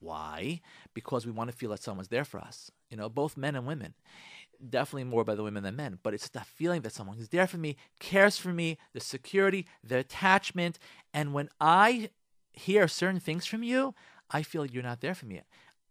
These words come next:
What's really happening is, and this, this is the core of it, I feel threatened. You hear? This is the word. I feel threatened. My attachment is now threatened. Hopefully there is an <laughs> attachment in your house. And when it doesn't happen,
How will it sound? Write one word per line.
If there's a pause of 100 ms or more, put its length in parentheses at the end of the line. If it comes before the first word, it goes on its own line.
What's
really
happening
is,
and
this,
this
is
the
core
of
it, (360)
I
feel
threatened. (120)
You
hear?
This
is
the
word.
I
feel
threatened.
My
attachment
is
now
threatened. (600)
Hopefully
there
is
an
<laughs>
attachment
in
your
house. (260)
And
when
it
doesn't
happen,